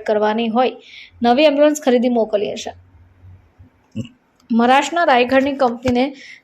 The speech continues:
જે એસ ડબલ્યુ સ્ટીલ લિમિટેડ કંપનીએ બાર એમ્બ્યુલન્સની જરૂરિયાત હોવાનું ટેન્ડર બહાર પાડ્યું અને સનશાઇન એમ્બ્યુલન્સ સર્વિસે ટેન્ડર ભર્યું હતું, જેમાં મંજૂર થયેલી સાત કરોડની જરૂર પડશે એવી પણ વાત કપિલને કરી હતી.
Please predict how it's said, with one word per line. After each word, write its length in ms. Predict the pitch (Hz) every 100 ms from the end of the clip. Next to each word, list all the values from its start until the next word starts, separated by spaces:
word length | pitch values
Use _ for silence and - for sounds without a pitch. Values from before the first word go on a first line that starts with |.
| -
જે 120 | 247
એસ 220 | 269 285 277
ડબલ્યુ 340 | 247 262 285
સ્ટીલ 260 | 285 277 262
લિમિટેડ 380 | 254 240 254 254
કંપનીએ 420 | 247 220 - 240
બાર 240 | 254 226 226
એમ્બ્યુલન્સની 400 | 226 233 233 233
જરૂરિયાત 360 | 208 214 220 220
હોવાનું 200 | 220 220
ટેન્ડર 300 | 214 202 208
બહાર 300 | 214 196 202
પાડ્યું 320 | 208 202 214
અને 140 | 220 220
સનશાઇન 540 | 214 208 214 226 240
એમ્બ્યુલન્સ 440 | 214 226 247 240
સર્વિસે 380 | 233 202 262 302 - - - - -
ટેન્ડર 320 | 233 220 220
ભર્યું 340 | 220 202 196 202
હતું, 200 | 220 - _ _ _ _ _ -
જેમાં 160 | 233
મંજૂર 320 | 240 226 269
થયેલી 220 | 262 269 277
સાત 320 | 277 247 -
કરોડની 280 | 262 269 262
જરૂર 260 | 254 269
પડશે 320 | 262 247 254
એવી 140 | 269 262
પણ 200 | 254 240
વાત 260 | 214 214
કપિલને 360 | 220 214 208 208
કરી 260 | 214 185 196
હતી. 280 | 226 440